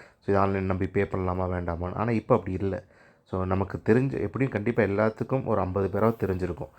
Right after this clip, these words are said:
So, அதுல அவங்களுக்கு தெரிஞ்சவங்க, பக்கத்து வீடு, அ, ஸ்-, கிளாஸு, இல்ல ஸ்கூல்ல படிக்கிறவங்க, இல்ல காலேஜ் படிக்கிறவங்க, இந்த மாதிரி எல்லாத்துக்கிட்டையும் சொல்லி ஈஸியா ஒவ்வொருத்தரும் அசால்ட்டா ஐம்பது பேரு, நூறு பேரு, சில பேர் ஆயிரம் பேரெல்லாம் கூட ஈஸியா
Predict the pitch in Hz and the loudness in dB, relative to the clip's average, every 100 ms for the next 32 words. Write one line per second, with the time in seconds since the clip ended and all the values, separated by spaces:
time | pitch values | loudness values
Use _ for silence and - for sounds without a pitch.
0 | - - - 95 92 95 165 143 127 117 | -20 -20 0 2 4 2 2 2 2 0
1 | 107 - 107 101 101 101 101 101 98 95 | 0 0 0 0 0 0 -2 -2 -4 -4
2 | 92 90 104 110 - - _ - 98 95 | -2 0 0 -2 -10 -20 _ -4 -2 -2
3 | 92 - - 107 98 90 101 95 95 92 | -4 -14 -2 4 4 4 -2 -2 -4 -6
4 | - 101 95 95 92 92 92 95 95 98 | -2 0 0 -2 -4 -2 -2 0 2 2
5 | 95 87 92 82 90 95 98 113 101 104 | 0 -2 -6 -4 -4 -2 0 2 2 4
6 | 120 113 107 110 - 95 131 - - - | 4 4 -2 -4 -6 -4 -4 -4 -14 -20
7 | - - 131 156 123 117 131 170 92 98 | -14 -2 0 0 -2 -2 0 0 -2 0
8 | 117 123 117 120 156 - - _ - 87 | 2 2 2 0 0 -4 -16 _ -10 0
9 | - 117 113 135 107 95 95 95 101 104 | 4 6 6 4 4 2 0 2 0 0
10 | 98 98 98 101 98 101 107 - _ _ | -2 -4 -4 -6 -4 -6 -8 -18 _ _
11 | - 98 101 87 90 107 107 98 101 98 | -2 2 4 4 6 6 4 2 -2 0
12 | 113 110 120 107 104 104 | -2 0 -2 -2 -4 -6